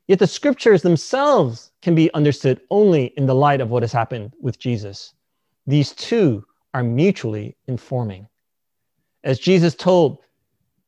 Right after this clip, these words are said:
his disciples earlier, "If they do not hear Moses and the prophets, neither will they be convinced if someone should rise from the dead.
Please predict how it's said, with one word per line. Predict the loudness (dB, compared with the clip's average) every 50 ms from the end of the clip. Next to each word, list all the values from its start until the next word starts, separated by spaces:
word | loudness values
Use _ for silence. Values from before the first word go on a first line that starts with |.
| _ _
his | _ -2 0 0
disciples | 0 -2 -2 -2 -2 -2 0 -2 -4 -4 -4 -8 _ _ 0
earlier, | 2 2 4 2 2 -2 -6 -12 -20 _ _ _ _ _ _ _ _ _ _ _ _ _ _ _ _ _ _ _ _ _ _ _ _ _ _ _ _
"If | -4 -4 0 _
they | 4 4 4
do | 4 4 4 4
not | 4 4 2 -2 -4 -10 -4
hear | 0 4 4 6 6
Moses | 6 6 6 4 4 4 0 -4 -6 _
and | -2 0
the | 0
prophets, | -2 -2 -4 -4 -4 -4 -6 -10 -14 -14 -14 -18 -20 -20 _ _ _ _ _ _ _ _ _
neither | -2 0 0 2 2 2 2 2 2 4
will | 4 6
they | 6 6 6 6
be | 4 2 0
convinced | -2 0 0 2 2 2 2 2 2 2 2 0 -4 _ -8 -8
if | -8 -8
someone | -8 -8 -6 -2 0 0 0 0 -2 -2
should | -2 -2 -2 0
rise | 2 2 2 2 2 0 -2 -6 -12
from | -8 -4 -2 -2
the | -2
dead. | 0 0 0 0 0 -4 -8 -14